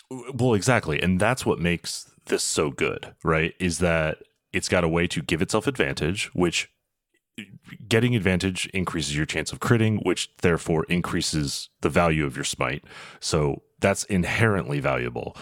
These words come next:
Then it adds a whole bunch of things that either add damage or increase your, like, reliability, uh, of, of, you know, controlling the fight to get your smites off.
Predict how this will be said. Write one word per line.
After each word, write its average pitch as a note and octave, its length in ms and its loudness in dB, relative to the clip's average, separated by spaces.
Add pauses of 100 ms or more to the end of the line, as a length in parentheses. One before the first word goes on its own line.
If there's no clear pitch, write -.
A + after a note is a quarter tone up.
(320)
Then A2+ 240 4
it A2+ 120 4
adds F#2+ 280 2
a - 60 0
whole A2 300 0
bunch G#2+ 260 2
of F#2 120 -2
things E2 340 0
that D2 240 -2
either D2 260 -4
add F2+ 260 2
damage F2 520 2
or E2 400 0
increase E2 640 0
your, D2+ 580 2 (560)
like, - 380 -2 (560)
reliability, D#2+ 1000 2 (240)
uh, D2 520 2 (560)
of, D#2 360 -2
of, D2 440 -4 (760)
you D#2+ 140 -4
know, B1+ 140 -6 (360)
controlling F2+ 540 4
the D#2+ 100 2
fight D#2 360 -2
to C#2 300 -2 (200)
get - 180 0
your - 120 -8
smites - 360 -4
off. G1+ 240 -4